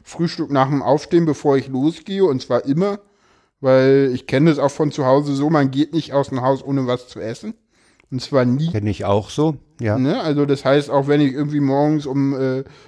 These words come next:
Speaker 1: sieben oder um sechs einen Zug nehme, dann stehe ich ja trotzdem re-, rechtzeitig auf. Und ich sag mal, so ein Frühstück dauert's bei mir, wenn's schnell gehen muss, fünfzehn Minuten. Ja, also
Speaker 2: Also ich, ich
Speaker 1: dann
Speaker 2: brauch
Speaker 1: gibt's halt
Speaker 2: die, ich brauch diese
Speaker 1: Toastbrot.
Speaker 2: Zeit früh morgens auch, ja. Ich brauch die Zeit auch, ich brauch den,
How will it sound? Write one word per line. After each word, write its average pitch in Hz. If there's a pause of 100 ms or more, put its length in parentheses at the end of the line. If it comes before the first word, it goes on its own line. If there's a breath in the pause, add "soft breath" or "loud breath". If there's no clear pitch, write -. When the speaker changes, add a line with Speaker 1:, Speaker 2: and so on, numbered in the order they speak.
(100)
Speaker 1:
sieben 165
oder 143
um 131
sechs 143
einen 139
Zug -
nehme, 147
dann 139
stehe 139
ich 135
ja 131
trotzdem 135
re-, 113
rechtzeitig 123
auf. 131 (380 loud breath)
Und 127
ich 135
sag 139
mal, 139
so 147
ein 147
Frühstück 151
dauert's 139
bei 143
mir, 147
wenn's 143
schnell 131
gehen 135
muss, 127 (300)
fünfzehn 139
Minuten. 110 (460)
Ja, 117
also 113 (100)
Speaker 2:
Also 123
ich, - (100)
ich 185
Speaker 1:
dann 131
Speaker 2:
brauch 143
Speaker 1:
gibt's 196
halt 131
Speaker 2:
die, 165
ich -
brauch 139
diese 185
Speaker 1:
Toastbrot. 151
Speaker 2:
Zeit 175
früh 180
morgens 156
auch, 110
ja. 117
Ich 143
brauch 175
die 180
Zeit 160
auch, -
ich 156
brauch 151
den, 131